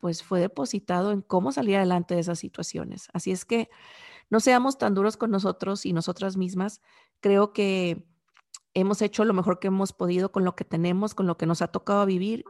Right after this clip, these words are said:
que es muy diferente en cada una de nuestras situaciones. No creo que podamos estar comparando nuestras vidas en ese sentido. Pero ojo, eso no quiere decir de que, ok, sí, ya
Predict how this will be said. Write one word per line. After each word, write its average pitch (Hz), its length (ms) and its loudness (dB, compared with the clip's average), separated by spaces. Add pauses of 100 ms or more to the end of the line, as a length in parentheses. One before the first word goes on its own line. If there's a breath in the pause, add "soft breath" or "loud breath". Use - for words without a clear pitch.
(120)
que 196 140 2
es 185 100 -2
muy 220 340 6
diferente 208 920 -2
en 175 160 -4
cada 185 280 2
una 180 280 2
de 175 120 0
nuestras 165 680 -6
situaciones. 165 880 -6 (460 soft breath)
No 180 420 0
creo 202 220 0
que 202 100 0
podamos 180 640 0
estar 175 320 -4
comparando 170 800 -2
nuestras 175 440 -6
vidas 170 260 -4
en 165 100 -4
ese 165 140 -8
sentido. 185 540 -4 (680 soft breath)
Pero 214 340 6
ojo, 240 520 2 (120)
eso 196 200 0
no 240 140 0
quiere 247 220 2
decir 220 440 0
de 202 140 -2
que, - 220 -4
ok, 226 220 -2 (280)
sí, 214 380 -4
ya 196 580 2